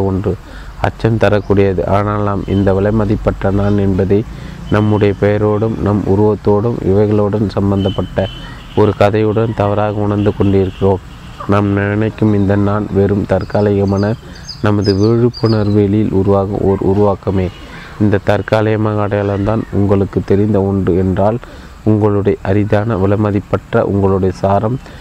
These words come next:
உங்களின் உள்ளார்ந்த நான், நமது விழிப்புணர்வை அதை பற்றி நீங்கள் தெரிந்து கொள்ளவில்லை என்று பொருள். உங்களுக்குள் இருக்கும் அது சாஸ்வதமானது. அது ஒன்றை மட்டும் உங்களால் இழக்கவே முடியாது.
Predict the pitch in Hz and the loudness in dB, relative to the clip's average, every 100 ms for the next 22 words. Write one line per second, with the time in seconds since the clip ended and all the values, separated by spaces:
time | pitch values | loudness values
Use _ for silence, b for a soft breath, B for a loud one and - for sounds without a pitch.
0 | B - 104 101 104 101 98 104 104 107 | B -2 0 2 0 0 0 0 0 0
1 | 107 107 104 107 76 95 101 95 98 104 | 0 0 0 0 -2 -2 0 2 2 2
2 | 113 101 104 98 95 - 95 95 98 - | 0 0 0 2 0 0 0 0 -2 -4
3 | - 127 B B B - 107 104 107 104 | -2 -2 B B B -4 0 2 2 0
4 | - 107 113 104 101 101 98 - 95 107 | 0 2 0 2 2 2 0 0 0 2
5 | 98 95 98 104 - 95 92 90 B B | 2 0 0 -2 -2 0 0 -2 B B
6 | B B - 110 110 110 - 110 107 101 | B B 0 2 4 2 0 0 2 0
7 | 98 - 104 98 - 113 101 98 92 104 | -2 0 2 2 -2 -6 -2 0 0 0
8 | 104 113 104 104 101 101 98 90 - 92 | 0 0 0 0 -2 -2 -2 -4 -2 0
9 | 92 95 98 98 95 104 98 95 95 - | 0 0 0 0 0 0 0 2 0 0
10 | 90 92 90 95 95 92 90 92 87 | -2 -2 0 0 0 0 -2 -2 -6